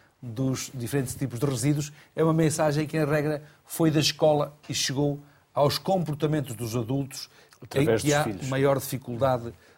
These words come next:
Speaker 1: de alteração comportamental. E, portanto, eu estou de acordo com aquilo que disse o professor Xavier. Acho que há aqui também uma dimensão na sua, nas suas palavras que tem que ver com a necessidade de revisitarmos,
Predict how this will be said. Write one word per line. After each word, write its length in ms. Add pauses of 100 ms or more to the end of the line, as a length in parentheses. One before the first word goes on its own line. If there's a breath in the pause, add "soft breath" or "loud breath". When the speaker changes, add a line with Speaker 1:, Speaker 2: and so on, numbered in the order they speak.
(140)
Speaker 1:
de 520
alteração 560
comportamental. 680
E, 40
portanto, 360
eu 60
estou 200
de 100
acordo 320
com 120
aquilo 240
que 80
disse 220
o 20
professor 240
Xavier. 440 (380 loud breath)
Acho 220
que 80
há 40
aqui 180
também 240
uma 120
dimensão 480
na 140
sua, 380 (120)
nas 340
suas 200
palavras 560 (320 loud breath)
que 80
tem 220
que 80
ver 200
com 240
a 40
necessidade 760 (520 loud breath)
de 180
revisitarmos, 1040